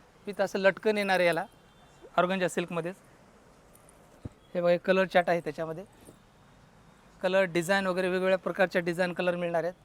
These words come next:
अशा टाईपच्या ऑर्गन्झा सिल्कमध्ये. हे पूर्ण फॅन्सी लुकमध्ये मिळणार आहे ऑर्गन्झा सिल्क तुम्हाला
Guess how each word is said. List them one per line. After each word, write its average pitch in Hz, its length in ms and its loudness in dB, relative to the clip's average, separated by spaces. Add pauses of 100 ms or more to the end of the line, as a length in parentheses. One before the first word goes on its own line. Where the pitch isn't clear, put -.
(420)
अशा 175 180 -4
टाईपच्या 180 280 0
ऑर्गन्झा 180 320 -2
सिल्कमध्ये. 170 440 -6
हे - 640 -20
पूर्ण 208 280 -4
फॅन्सी 196 440 2
लुकमध्ये 214 340 0
मिळणार 202 300 0
आहे 185 80 6
ऑर्गन्झा 180 280 0
सिल्क 170 260 -6
तुम्हाला 165 260 -2